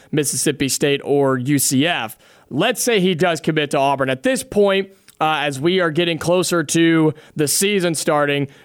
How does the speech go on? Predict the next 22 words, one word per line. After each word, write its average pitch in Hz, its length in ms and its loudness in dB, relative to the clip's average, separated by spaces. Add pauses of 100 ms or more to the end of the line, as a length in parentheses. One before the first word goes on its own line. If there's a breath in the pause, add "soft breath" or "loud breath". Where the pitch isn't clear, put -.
(100)
that 151 340 -4
would 190 140 -2
be, 185 100 -2
you, 175 240 0
you 170 220 0
already 156 220 0
talked 151 280 -2
about 139 220 -2
it, 131 100 -8
that 175 160 -4
would 156 140 -4
be 156 160 0
the 143 120 0
seventh 190 520 -4
player 151 340 0
of 143 220 -2
this 143 180 0
twenty 156 260 0
twenty-three 139 500 -2
class 139 300 -4
for 135 200 0
Auburn. 143 380 0